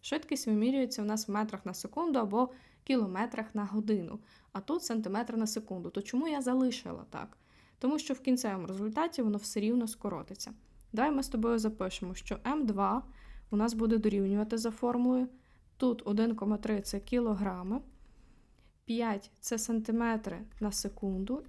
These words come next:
і сантиметри на секунду. Звичайно, що воно скоротиться і вийдуть тільки кілограми. Тобто, якщо в даній задачі ти бачиш, що в нас є відношення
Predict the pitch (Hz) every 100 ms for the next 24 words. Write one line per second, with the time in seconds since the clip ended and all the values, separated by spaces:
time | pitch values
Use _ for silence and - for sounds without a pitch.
0 | - 240 - 214 214 190 202 247 262 262
1 | 262 214 214 214 214 196 185 190 208 294
2 | 311 269 - 233 220 - 190 254 277 -
3 | 202 202 220 220 - 202 202 202 208 208
4 | 196 180 196 214 - - - - - 254
5 | 254 196 - - 302 269 277 269 233 226
6 | 208 196 190 277 269 220 202 196 190 -
7 | - 214 233 - 208 202 262 269 233 196
8 | - 214 220 240